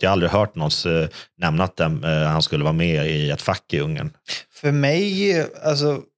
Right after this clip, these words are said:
Speaker 2: i grunden ska ju ett fack vara en demokratisk förening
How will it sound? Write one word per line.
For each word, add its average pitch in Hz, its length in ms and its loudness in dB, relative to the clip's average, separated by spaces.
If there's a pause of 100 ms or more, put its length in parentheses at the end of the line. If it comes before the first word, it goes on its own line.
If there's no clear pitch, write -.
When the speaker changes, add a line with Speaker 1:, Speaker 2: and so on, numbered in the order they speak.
(160)
Speaker 2:
i 170 60 -6
grunden 180 720 0
ska 156 260 0
ju 135 140 2
ett 131 120 -6
fack - 520 -6 (240)
vara 117 560 2
en 120 520 -2 (680)
demokratisk 135 1500 0 (440)
förening 123 1120 -2